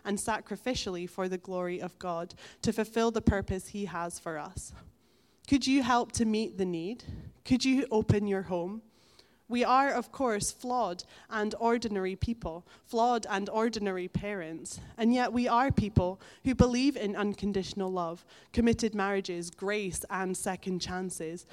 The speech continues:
We are people who raise our children in the church community, surrounded by multi-generational friendships, supportive community, and godly role models.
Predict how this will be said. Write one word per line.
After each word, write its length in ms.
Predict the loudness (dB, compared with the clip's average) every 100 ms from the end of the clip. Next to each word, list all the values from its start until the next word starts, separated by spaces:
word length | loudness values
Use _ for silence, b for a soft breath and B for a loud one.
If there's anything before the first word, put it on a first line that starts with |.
| B B
We 140 | 2
are 140 | 2 4
people 340 | 2 2 0
who 200 | 0 -2
raise 300 | 0 0 -2
our 140 | -4
children 460 | -6 -4 -4 -4 -4
in 160 | -2 -2
the 80 |
church 320 | -2 -4 -4 -6
community, 640 | -4 0 0 -2 -4 -8 B B
surrounded 500 | -4 0 2 2 2
by 160 | 2 2
multi-generational 1040 | 2 0 0 2 2 4 2 0 -2 -4
friendships, 560 | -2 -2 -2 -2 -4 -4
supportive 500 | -4 0 0 2 -4
community, 560 | -4 -4 -2 -2 -4 -6
and 240 | -4 -4
godly 380 | -2 -4 -4 -6
role 240 | -4 -6
models. 500 | -6 -10 -14 -16 -18